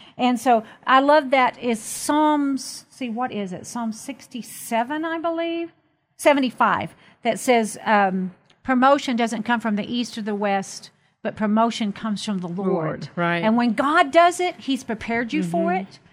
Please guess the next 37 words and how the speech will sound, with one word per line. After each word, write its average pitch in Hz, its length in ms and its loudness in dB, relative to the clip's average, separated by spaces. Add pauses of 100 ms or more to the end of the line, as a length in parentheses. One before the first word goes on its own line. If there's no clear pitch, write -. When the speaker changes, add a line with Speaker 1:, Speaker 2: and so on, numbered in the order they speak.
(160)
Speaker 1:
When 247 160 0
God 269 260 4
promotes 294 480 0
you, 294 80 -4
he 254 220 -2
is, 220 140 -4 (240)
there's 226 180 0
been 202 280 0
life 262 340 4
lessons 233 520 0
and, 190 260 -4
and, 190 300 -2 (240)
uh, 220 140 2
some, 185 340 2 (420)
a 202 120 -4
hard 277 640 8
won 254 600 4 (200)
<laughs> - 220 -14
revelation 269 680 8
sometimes 233 760 2
of 202 140 0
Speaker 2:
Mm-hmm. 180 380 -4
Speaker 1:
knowing 254 320 8
that 226 140 6
you 269 240 6
are 247 120 6
not 233 220 8
enough, 220 360 6
that 190 220 0
you, 269 160 4
you 247 340 4
yourself, 233 720 4
in 285 220 0
yourself 247 420 -2
is 220 160 -6
not 208 180 -2
enough, 196 320 -4